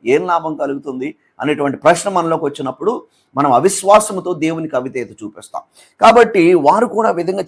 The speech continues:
చేసి, ఆ, వారు తప్పిపోయారు. మనము ఆ విధంగా తప్పిపోకుండా భయపడాలి, అలాగే పడిపోకుండా జాగ్రత్త పడాలి, ఆ విశ్రాంతిలో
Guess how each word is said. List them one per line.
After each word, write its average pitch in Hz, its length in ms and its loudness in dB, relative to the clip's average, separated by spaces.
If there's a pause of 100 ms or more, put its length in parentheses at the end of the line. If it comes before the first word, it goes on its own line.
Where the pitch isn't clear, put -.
చేసి, 151 480 -2 (280)
ఆ, 151 160 6
వారు 156 220 6
తప్పిపోయారు. 170 720 2
మనము 185 680 4
ఆ 143 180 4
విధంగా 202 460 2 (100)
తప్పిపోకుండా 160 880 4 (640)
భయపడాలి, 139 720 4 (460)
అలాగే 170 640 4 (380)
పడిపోకుండా 202 960 4 (280)
జాగ్రత్త 107 460 -4
పడాలి, 90 420 -12
ఆ 139 160 6
విశ్రాంతిలో 165 1040 4